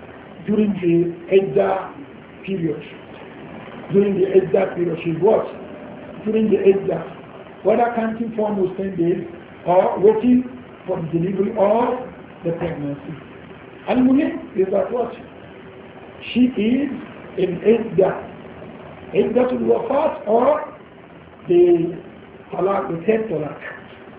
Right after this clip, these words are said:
One can tie that with the second talaq or the first talaq because the woman is still that man's wife. No ta'rij and no tasrih.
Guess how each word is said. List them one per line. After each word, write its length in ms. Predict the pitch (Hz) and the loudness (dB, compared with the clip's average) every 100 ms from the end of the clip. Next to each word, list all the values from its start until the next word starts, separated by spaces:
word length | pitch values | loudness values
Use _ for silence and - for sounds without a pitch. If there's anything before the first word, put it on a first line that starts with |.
| - - - - - - - | -20 -20 -20 -18 -18 -18 -4
One 240 | - 277 - | 0 2 2
can 240 | 277 254 | 0 0
tie 220 | 247 233 226 | 2 2 2
that 280 | 226 220 190 | 2 0 -6
with 100 | - - 165 | -8 -8 -4
the 320 | 180 175 - - - - - - - | 0 0 0 -8 -18 -20 -20 -14 -2
second 400 | 247 240 262 233 | 0 2 0 0
talaq 380 | 202 196 202 - | 2 2 2 4
or 440 | 196 220 226 - - | 4 4 2 -4 -6
the 80 | 170 170 | -6 -2
first 260 | 202 196 | -4 -4
talaq 340 | 170 156 147 - | -4 -6 -6 -8
because 420 | 170 208 214 - - - - - 160 | -2 0 2 -2 -10 -18 -18 -8 0
the 80 | |
woman 360 | 165 214 226 226 - | 0 2 -2 -4 -2
is 80 | 196 - - | -4 -6 0
still 260 | 294 311 311 - - - - - - | 0 2 -2 -8 -14 -14 -14 -10 0
that 260 | 220 233 190 190 | 2 2 -4 -6
man's 300 | 208 208 170 - 180 156 | -4 -4 -8 -10 -8 0
wife. 460 | 156 165 - - - - - - - - - - - - - - - 160 | 0 0 -4 -6 -12 -18 -18 -18 -18 -18 -18 -18 -18 -18 -18 -18 -8 0
No 260 | 190 302 330 | 4 4 4
ta'rij 640 | 262 254 233 294 311 320 - - - - - - 180 | 0 -4 -4 -4 -6 -6 -8 -12 -16 -20 -20 -10 -4
and 200 | 185 202 | 0 4
no 140 | 226 | 4
tasrih. 580 | 220 160 - 143 - | 4 -2 -4 -6 -6